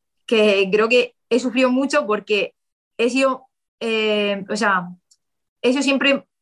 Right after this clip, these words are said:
muy suplente, como yo digo. Nunca,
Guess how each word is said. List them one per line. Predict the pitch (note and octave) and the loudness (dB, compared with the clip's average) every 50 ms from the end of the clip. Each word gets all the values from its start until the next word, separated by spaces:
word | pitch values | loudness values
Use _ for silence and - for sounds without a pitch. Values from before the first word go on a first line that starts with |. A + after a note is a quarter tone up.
| _ _ _ | _ _ _
muy | - B3 C4+ C#4+ | 0 2 2 2
suplente, | C#4 C4+ F#3+ F#3 G3+ G3+ F#3+ F#3 F#3+ | 2 0 0 0 -2 -2 -2 -2 -2
como | G3 G#3+ G#3+ | 0 0 0
yo | G#3+ A3+ G#3+ | 0 0 0
digo. | F#3+ F#3+ F3+ E3+ F3 F3 - _ _ _ _ _ _ - | 0 -2 -2 -2 -2 -4 -8 _ _ _ _ _ _ -4
Nunca, | A3 A3 A#3 A#3+ B3+ A#3+ C4+ B3+ B3 A#3+ A#3 A#3 A3+ - - | 0 2 2 2 2 2 2 4 4 4 4 2 0 -2 -6